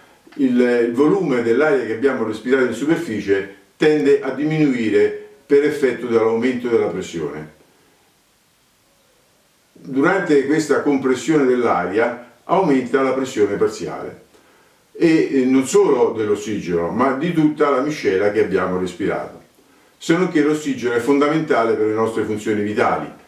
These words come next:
ed è molto più importante che abbia una importante, eh, pressione parziale piuttosto che un grande volume.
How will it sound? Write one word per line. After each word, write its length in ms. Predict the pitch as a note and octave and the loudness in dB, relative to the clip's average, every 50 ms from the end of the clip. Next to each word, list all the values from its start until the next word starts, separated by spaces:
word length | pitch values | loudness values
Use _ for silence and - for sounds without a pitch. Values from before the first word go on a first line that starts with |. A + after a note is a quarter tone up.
| _ _ _ - | _ _ _ -4
ed 140 | - - C3 | 0 2 2
è 80 | D3 | 4
molto 300 | D#3+ F#3 F#3+ F3+ E3 D#3 | 4 2 2 2 -2 -4
più 100 | - D3+ | -2 -2
importante 840 | D3+ C3 - C#3 C3+ - - - - - F2+ F2 - F#2 F#2 F2 F2 | -2 0 2 0 0 0 -2 -4 -2 -2 -4 -6 -6 -6 -6 -6 -4
che 140 | - - C3 | -2 0 0
abbia 640 | B2+ B2+ B2 A#2 G2 G2+ G2+ G2 F#2+ - - - - - _ _ _ _ | 2 2 0 -2 -2 -2 0 0 0 -2 -6 -10 -16 -20 _ _ _ _
una 500 | - A#2+ A2+ A2 G#2+ G2+ - - - - - - _ _ _ _ _ _ _ _ _ _ _ _ _ _ _ - | -8 -4 -2 -2 -2 -2 -2 -4 -8 -12 -18 -20 _ _ _ _ _ _ _ _ _ _ _ _ _ _ _ -8
importante, 1160 | B2+ A#2 G#2+ - A2 A2 - - - - D#3+ D3 C3+ B2+ A2+ - - G#2 G2 F#2+ F2 - - - - _ _ | -6 -6 -4 -2 0 -2 -2 0 -2 0 0 0 0 -2 -6 -2 0 0 0 0 -2 -4 -10 -16 -20 _ _
eh, 880 | - F#2+ G2+ G2+ F#2 F#2 F#2 F#2 F2+ F2+ F2+ F2 F2 F2 E2+ E2+ E2+ - | -10 -6 -2 0 2 2 4 2 2 2 0 0 0 2 0 0 -2 -4
pressione 460 | - A2+ A2+ - - - D3 B2+ A2+ | -4 -4 -2 -2 0 2 2 2 2
parziale 720 | G#2 - A2 - - - B2 G#2+ G2 - - G3 - - - - - - | 0 0 -2 -2 0 0 0 0 0 0 0 -2 -2 -4 -6 -12 -20 -12
piuttosto 540 | _ - G3 F3+ - D#3 B2 A2+ - - C#3+ | _ -6 -4 0 2 2 2 2 2 0 0
che 60 | B2+ | 2
un 100 | C#3+ C#3 | 2 2
grande 340 | C3 G#2+ G#2 F#2 F2+ F#2 G2+ | 2 2 2 0 0 0 0
volume. 460 | G2+ G2+ F#2+ E2+ D#2 D2+ - - - | 2 2 0 -2 -4 -6 -10 -14 -16